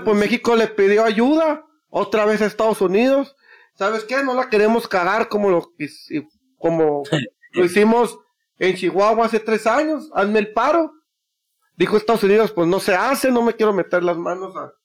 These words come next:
Speaker 1: por ti, no te quiero ayudar". Entonces tuvieron que decir, para que la ciudad de Estados Unidos agarrar toda esa leche, porque no la querían cagar,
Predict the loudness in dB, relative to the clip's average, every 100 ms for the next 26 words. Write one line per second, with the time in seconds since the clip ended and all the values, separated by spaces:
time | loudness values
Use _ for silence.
0 | _ _ _ -2 -2 0 2 4 2 0
1 | 0 2 4 4 2 0 -2 -8 _ _
2 | _ _ -20 -6 -6 -2 0 2 2 0
3 | -2 0 0 0 0 -2 -8 _ _ _
4 | -6 0 0 4 2 2 0 -2 0 2
5 | 2 0 -2 -6 -4 -2 -2 -2 -4 -2
6 | 0 2 2 0 -2 -18 _ _ -2 0
7 | 0 0 0 0 -2 0 0 0 0 0
8 | 0 0 0 -2 -6